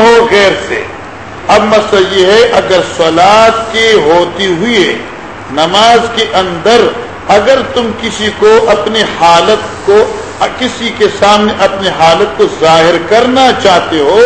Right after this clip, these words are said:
یا کسی کو تنبیہ کرنا چاہتے ہو،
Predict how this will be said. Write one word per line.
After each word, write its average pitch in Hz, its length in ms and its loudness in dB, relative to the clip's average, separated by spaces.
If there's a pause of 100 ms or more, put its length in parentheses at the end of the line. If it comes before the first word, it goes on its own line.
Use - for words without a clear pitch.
(580)
یا 190 160 4 (100)
کسی 240 320 -4
کو 240 80 2 (200)
تنبیہ 202 560 -2 (140)
کرنا 220 360 2 (100)
چاہتے - 340 0
ہو، 160 260 2